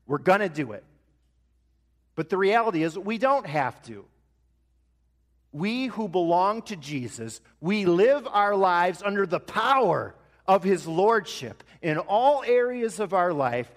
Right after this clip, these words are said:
including our bodies, our hearts, our minds, and our thoughts too. It's a real power that believers experience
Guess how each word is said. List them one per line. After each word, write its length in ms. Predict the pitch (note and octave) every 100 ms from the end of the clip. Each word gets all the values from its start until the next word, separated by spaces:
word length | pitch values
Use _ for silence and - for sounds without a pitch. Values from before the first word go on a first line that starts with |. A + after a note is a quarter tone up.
| - -
including 880 | E3 D#3 - A3 C4 A#3+ D3+ C3 - _ _ -
our 160 | C#3
bodies, 800 | A#2 C3+ E3+ G#3 G#3+ G#3+ G#3 - _ _ -
our 180 | C3 B2
hearts, 600 | - - A3 G#3+ - -
our 200 | D#3+ D3
minds, 560 | D3 D#3+ F#3 F#3+ F#3
and 140 | F3 D#3
our 120 | C#3
thoughts 580 | - D#3+ D3+ D3 - -
too. 360 | D#3+ B2+ G#2 _ _ _ _ -
It's 220 | F3 -
a 80 | E3+
real 420 | D3+ E3+ G#3+ G#3+
power 600 | G#3+ E3+ D3 C3+ A2 F#2 _ _ _ _ _ _ _
that 200 | B2 C3+
believers 560 | C3 C3+ C#3+ F#3 F3 C#3+
experience 840 | D#3 - - E3 D#3 C#3+ C#3 C3+